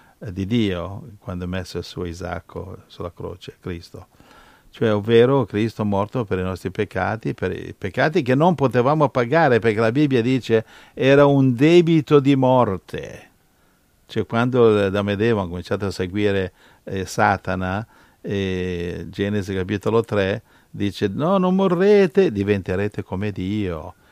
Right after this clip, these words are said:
Quindi volevano diventare Dio, colpo di stato.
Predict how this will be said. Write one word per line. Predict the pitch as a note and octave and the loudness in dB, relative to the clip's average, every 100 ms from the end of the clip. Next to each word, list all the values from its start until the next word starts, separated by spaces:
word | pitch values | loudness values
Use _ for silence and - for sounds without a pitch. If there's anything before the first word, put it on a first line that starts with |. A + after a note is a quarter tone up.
| _ | _
Quindi | C#3 C3+ | 0 4
volevano | A#2+ C3 D#3 C3+ | 6 6 6 4
diventare | A2+ A2+ C3+ C3 | 2 2 2 2
Dio, | C3+ A2+ | 2 2
colpo | C#3 C#3 C#3 | 2 2 0
di | B2+ A#2 | -2 -4
stato. | - G#2 - - F2 | -4 -6 -6 -8 -10